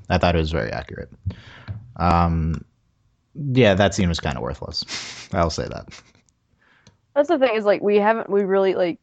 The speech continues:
Speaker 2: we've been complaining. We're like, "Where's Team Ruby? This is, the show is called Ruby, and where's Team Ruby?" And then we have to have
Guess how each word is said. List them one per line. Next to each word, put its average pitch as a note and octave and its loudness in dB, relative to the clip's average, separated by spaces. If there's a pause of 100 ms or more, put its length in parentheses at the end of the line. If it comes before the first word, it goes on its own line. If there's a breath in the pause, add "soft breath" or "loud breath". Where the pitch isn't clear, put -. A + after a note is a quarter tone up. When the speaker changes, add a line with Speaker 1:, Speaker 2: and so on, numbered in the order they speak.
Speaker 2:
we've G#3 -2
been G#3+ 0
complaining. F#3 2
We're F3 -2
like, E3+ -4
"Where's G3 6
Team - -8
Ruby? F3 2
This E3+ -2
is, F#3 -4
the F#3 0
show G3 4
is F#3+ 4
called F3 4
Ruby, F3 2
and D#3 -4
where's E3+ 0
Team E3+ -6
Ruby?" E3+ 0
And E3 0
then F3 0
we F3 2
have F3+ 2
to F#3 2
have E3+ 2